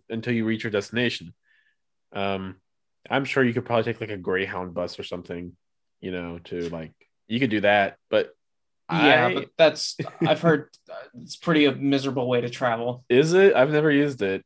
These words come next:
Speaker 1: <laughs> but it sounds pretty bad. Um, I don't know. Even the name Greyhound, you know, like, the little skinny dogs that are, like, just skin and bones,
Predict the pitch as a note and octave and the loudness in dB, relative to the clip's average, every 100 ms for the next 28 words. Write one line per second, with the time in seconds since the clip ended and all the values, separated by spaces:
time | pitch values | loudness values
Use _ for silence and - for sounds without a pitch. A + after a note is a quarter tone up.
0 | _ _ _ _ _ B2+ - F#3+ - _ | _ _ _ _ _ -14 -6 -4 -6 _
1 | _ _ - - - _ _ _ - C3+ | _ _ -20 -20 -20 _ _ _ 0 2
2 | B2 C#3+ C#3 C3 B2 A2+ A#2+ A2+ - G#2+ | 2 0 -2 -2 -4 0 2 4 2 -4
3 | _ _ _ - G2+ G2+ G2 F#2+ G2+ _ | _ _ _ -4 -2 0 -2 -8 -14 _
4 | _ - - - _ _ _ _ _ - | _ -20 -20 -20 _ _ _ _ _ -4
5 | E3+ E3+ D#3+ G#2+ C#3 G3 A2 B2 F2+ F#2+ | 0 2 2 2 0 -2 -2 -2 -2 -2
6 | A2+ G2+ D#2+ E2+ F#2 - _ - G2 G2 | -2 -4 -10 -14 -14 -20 _ -10 -4 -4
7 | F#2+ - - A2 G2+ - - G#2+ F#2+ F#2 | -4 -8 -8 -6 -6 -8 -10 -6 -2 0
8 | G#2 G#2 - D2+ - _ _ _ _ _ | 0 -2 -8 -8 -10 _ _ _ _ _
9 | E2+ F2 E2+ - - - _ _ _ _ | -8 -8 -8 -14 -20 -20 _ _ _ _
10 | _ - - A#2 G#2+ F2+ F#2+ G2+ A2 G#2+ | _ -20 -8 -4 -4 -4 -2 -2 -4 -10